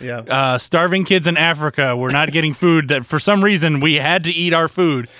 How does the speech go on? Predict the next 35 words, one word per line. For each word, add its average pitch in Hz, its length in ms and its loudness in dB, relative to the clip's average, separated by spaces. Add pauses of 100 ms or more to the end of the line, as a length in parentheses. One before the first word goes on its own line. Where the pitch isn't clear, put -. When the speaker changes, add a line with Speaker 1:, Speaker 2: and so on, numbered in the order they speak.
(200)
Speaker 2:
because 151 320 -2
Speaker 1:
Yeah. 156 40 -2
Speaker 2:
of 139 60 -2
that, 127 220 0
and 123 80 -2
I 147 100 2
still 170 240 -2
Speaker 1:
That 156 100 2
Speaker 2:
have 160 80 -2
that 202 60 6 (120)
Speaker 1:
helped. - 20 -6
Speaker 2:
mindset. 143 500 -2 (760)
So 113 380 -8 (420)
Speaker 1:
Okay. 139 340 -6 (460)
<laughs> - 440 -14
Fair 160 160 -6
enough. - 380 -12
But 247 100 4
I 254 60 6
mean, 226 140 -2
it's 185 240 -2
a, 151 200 -6
I 165 60 -2
think 165 180 -8
it's 127 140 -8
all, 120 260 -6
a 120 140 -8
lot 120 200 -6
of 110 60 -18
parents 107 280 -12
do 107 140 -20
that. 117 260 -20
So. 113 260 -20
Speaker 2:
Oh, 123 140 -6
yeah. 85 140 -14